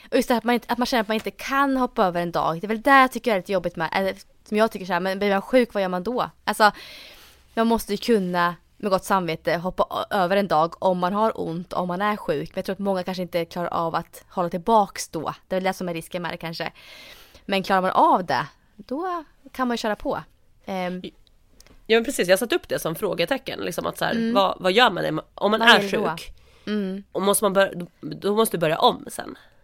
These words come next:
Speaker 2: Eller?
Speaker 1: Mm, jag vet inte hur det funkar. <laughs>
Speaker 2: För det var mitt frågetecken, vad händer
Speaker 1: Ja,
Speaker 2: liksom
Speaker 1: jag
Speaker 2: om
Speaker 1: f-,
Speaker 2: man är
Speaker 1: ja,
Speaker 2: sjuk?
Speaker 1: precis. Ja.
Speaker 2: Och de andra nackdelarna jag hade liksom så, så här, det var liksom att dels är det lite här, man kanske,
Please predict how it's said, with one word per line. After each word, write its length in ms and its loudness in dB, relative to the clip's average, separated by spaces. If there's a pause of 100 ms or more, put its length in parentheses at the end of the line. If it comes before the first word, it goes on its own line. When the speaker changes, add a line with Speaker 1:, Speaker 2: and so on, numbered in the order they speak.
(600)
Speaker 2:
Eller? 320 -6 (720)
Speaker 1:
Mm, 320 -2
jag 80 -2
vet 140 -2
inte 200 -2
hur 80 -10
det 100 -10
funkar. 300 -4 (640)
<laughs> 100 2
Speaker 2:
För 80 0
det 80 6
var 80 6
mitt 120 2
frågetecken, 520 2
vad 120 4
händer 180 8
Speaker 1:
Ja, 60 6
Speaker 2:
liksom 200 -4
Speaker 1:
jag 80 2
Speaker 2:
om 100 0
Speaker 1:
f-, 80 -2
Speaker 2:
man 20 -2
är 40 6 (140)
Speaker 1:
ja, 60 0
Speaker 2:
sjuk? 200 -8
Speaker 1:
precis. 580 -2 (260)
Ja. 100 0
Speaker 2:
Och 80 4
de 100 4
andra 300 4
nackdelarna 560 2
jag 80 0
hade 180 -2
liksom 200 -8
så, 200 -4
så 80 -6
här, 120 -2
det 120 -4
var 120 4
liksom 200 -2
att 200 -4 (360)
dels 300 0
är 40 -2
det 80 -2
lite 360 -2
här, 120 2
man 200 0
kanske, 420 0